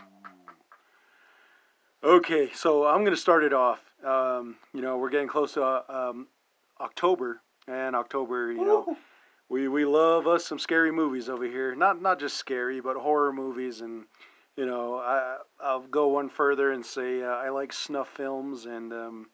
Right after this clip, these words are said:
Speaker 1: <laughs> you know, I, I guess some people would call it torture porn, but, you know, I would pretty much prefer to watch, you know, like, uh, Faces of Death type of films, you know.
Speaker 2: Cartel videos.
Speaker 1: Yeah, oh, that,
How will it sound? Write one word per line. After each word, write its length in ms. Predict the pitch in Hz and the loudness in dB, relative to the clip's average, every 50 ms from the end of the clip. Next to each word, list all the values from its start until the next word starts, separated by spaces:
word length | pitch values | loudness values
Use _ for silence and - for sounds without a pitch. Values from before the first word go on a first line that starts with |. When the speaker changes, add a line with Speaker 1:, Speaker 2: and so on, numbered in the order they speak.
| _ _ _ _ _ _ _ | _ _ _ _ _ _ _
Speaker 1:
<laughs> 400 | _ _ _ _ 175 160 123 - | _ _ _ _ -10 -8 -6 -4
you 100 | 160 151 | -4 -4
know, 220 | 135 147 135 127 117 - _ - - - - 147 135 - | -2 -4 -6 -8 -10 -16 _ -20 -20 -14 -12 -12 -10 -6
I, 120 | - 139 160 - - 143 | -6 -6 -6 -6 -8 -8
I 40 | 135 | -8
guess 180 | 131 127 113 | -8 -8 -8
some 200 | - - 139 120 | -8 -8 -8 -8
people 340 | - 135 127 117 123 127 123 | -8 -10 -10 -8 -8 -8 -8
would 140 | 123 120 - | -8 -8 -6
call 180 | - 135 131 | -4 -2 -2
it 160 | 139 135 - - | -4 -4 -8 -4
torture 380 | - 151 151 147 - 139 131 | -2 -2 -2 -2 -4 -8 -8
porn, 460 | 117 - 143 139 135 135 135 131 127 | -8 -8 -6 -6 -4 -4 -6 -8 -8
but, 200 | 120 120 120 117 - _ | -8 -10 -10 -10 -12 _
you 120 | - 143 143 | -14 -12 -8
know, 100 | 139 131 | -6 -4
I 160 | 127 131 143 | -2 -2 -2
would 180 | 151 147 147 - | -4 -4 -6 -4
pretty 180 | - 175 165 151 | -2 -2 -2 0
much 380 | 143 131 120 - - - - _ _ | -2 -4 -6 -8 -12 -16 -16 _ _
prefer 340 | - 131 - - 131 123 120 | -14 -14 -12 -8 -6 -6 -4
to 60 | 117 | -4
watch, 420 | 113 113 117 113 113 - - - - _ _ _ _ _ _ _ _ _ _ _ - | -4 -4 -4 -4 -6 -10 -14 -20 -20 _ _ _ _ _ _ _ _ _ _ _ -12
you 80 | 131 117 | -10 -10
know, 200 | 117 110 104 101 _ _ _ _ _ _ _ _ _ _ _ _ _ - - | -10 -10 -14 -18 _ _ _ _ _ _ _ _ _ _ _ _ _ -18 -10
like, 300 | 143 156 147 139 135 - | -6 -4 -2 -2 -2 -2
uh, 160 | 143 131 120 | -2 -2 -2
Faces 420 | 113 - - 175 165 160 - 139 127 | -2 -2 -2 -2 -2 -2 -4 -6 -6
of 160 | 139 107 - | -6 -6 -6
Death 260 | - 135 123 - - - | -6 -6 -6 -8 -10 -10
type 260 | - 127 120 - - | -10 -10 -10 -10 -12
of 140 | 117 107 - _ _ _ _ _ _ | -16 -16 -18 _ _ _ _ _ _
films, 460 | - 151 139 123 110 107 101 98 - - | -6 -6 -6 -6 -8 -10 -16 -18 -18 -18
you 60 | 120 | -16
know. 100 | 107 110 | -14 -14
Speaker 2:
Cartel 420 | 110 123 - - - 165 175 170 - | -14 -14 -16 -12 -8 -6 -6 -6 -6
videos. 360 | - 156 156 165 160 156 151 _ _ | -8 -14 -18 -18 -18 -20 -20 _ _
Speaker 1:
Yeah, 360 | - 139 175 202 214 220 214 170 | 2 6 6 8 8 8 8 8
oh, 340 | 160 165 180 180 180 180 170 | 8 8 8 8 8 6 6
that, 200 | 165 160 156 | 4 2 2